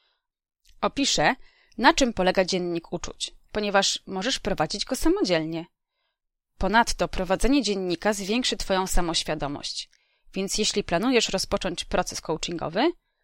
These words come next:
to dziennik na pewno przyspieszy proces zmiany, o której marzysz.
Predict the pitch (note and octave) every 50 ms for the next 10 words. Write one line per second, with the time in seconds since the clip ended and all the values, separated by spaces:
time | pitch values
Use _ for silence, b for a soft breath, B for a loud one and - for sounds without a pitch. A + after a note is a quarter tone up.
0 | _ _ - A4 F#4+ B3+ B3+ A#3+ A#3+ A#3+ A#3 G#3+ - - - - _ _ - G3+
1 | G3 - - G#3 G3+ G#3 G3 G3 G3 F#3+ F#3+ G3 A3+ D4 D#4 - - G#3+ - -
2 | F#3+ F#3 - - - - - - - C4 C4 - - G3+ F#3 - F3+ F3 D#3+ E3+
3 | D#3+ D3 D3+ - - - D#3 D#3 D#3 D3+ C#3 B2+ - - - - - - -